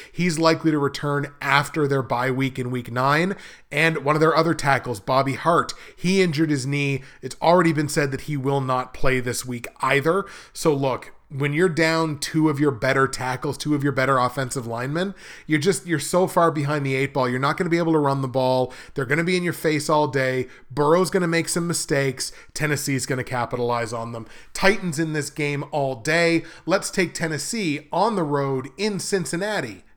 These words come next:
to beat the Bengals. On the line, the Bengals are five and a half point dogs at home. This is a totally justifiable line.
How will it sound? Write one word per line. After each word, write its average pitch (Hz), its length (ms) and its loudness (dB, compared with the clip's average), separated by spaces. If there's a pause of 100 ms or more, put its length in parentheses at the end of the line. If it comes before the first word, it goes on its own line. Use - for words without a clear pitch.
to 139 80 -10
beat 131 240 -6
the 135 40 -10
Bengals. 123 600 -4 (460)
On 240 140 2
the 262 80 4
line, 196 280 2
the 175 60 0
Bengals 175 360 2
are 185 80 -2
five 160 280 0
and 190 80 -2
a 170 40 0
half 160 260 -2
point 151 320 0
dogs 139 400 4
at 135 220 -2
home. 156 320 0
This 131 120 0
is 123 120 -8
a 120 40 -10
totally 196 540 4
justifiable 139 720 0
line. 151 400 2